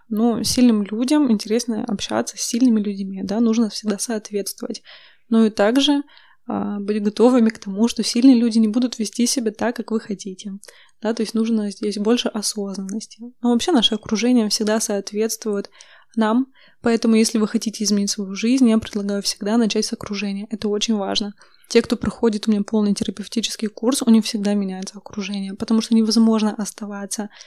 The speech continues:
с теми людьми в новом состоянии. Вам просто становится неинтересно друг с другом, и это нормально. Каждый из нас, когда появляется в нашей жизни, он выполняет какую-то функцию.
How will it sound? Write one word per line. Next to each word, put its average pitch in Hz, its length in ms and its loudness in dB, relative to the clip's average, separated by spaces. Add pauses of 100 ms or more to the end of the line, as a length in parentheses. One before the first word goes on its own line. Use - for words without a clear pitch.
(160)
с - 120 -14
теми 226 300 0
людьми 202 520 0 (460)
в - 100 -20
новом 226 260 6
состоянии. 190 680 -6 (100)
Вам 208 160 0
просто 240 300 0
становится 220 460 -2
неинтересно 226 640 2
друг 202 160 -4
с - 60 -8
другом, 262 380 4
и 220 80 -4
это 233 160 -2
нормально. 202 580 -2 (340)
Каждый 233 320 4
из 202 80 0
нас, 214 240 2
когда 226 200 2
появляется 208 600 0
в 202 40 -4
нашей 196 340 -4
жизни, 247 340 4
он 220 100 6
выполняет 208 520 0
какую-то - 420 -2
функцию. 208 580 -4